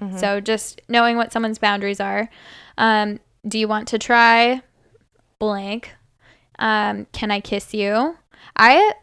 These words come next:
Speaker 2: l-, we've talked about this too. Like, "Can I kiss you?" That's a good question. And I
Speaker 1: Yeah.
Speaker 2: like being asked it.
Speaker 1: Me too.
Speaker 2: Um, and "Does this feel good?"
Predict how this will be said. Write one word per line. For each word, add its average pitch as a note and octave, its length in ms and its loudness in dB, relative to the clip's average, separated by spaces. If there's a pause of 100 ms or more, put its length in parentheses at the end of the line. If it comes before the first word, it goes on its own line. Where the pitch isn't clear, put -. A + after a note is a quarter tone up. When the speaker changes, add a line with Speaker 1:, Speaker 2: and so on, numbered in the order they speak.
(240)
Speaker 2:
l-, A#3+ 120 6
we've E4+ 200 2
talked D#4 220 4
about B3 200 2
this G3+ 200 -6
too. A3+ 220 0
Like, F#3 260 -2
"Can A#3 160 -2
I A3+ 100 2
kiss G#3 280 -6
you?" A#3 300 4 (140)
That's F4 200 6
a A4 40 6
good F4 200 0
question. G#3 720 -2
And B3 160 0
I C4+ 60 6
Speaker 1:
Yeah. C#4 40 2
Speaker 2:
like A#3+ 240 2
being G3 260 0
asked - 300 -8
it. - 220 -6
Speaker 1:
Me A3+ 80 -4
too. G3 240 -8 (640)
Speaker 2:
Um, G#3+ 500 4 (120)
and A3+ 380 2 (100)
"Does D4 200 0
this - 160 -12
feel D#4+ 180 -4
good?" F2+ 320 -8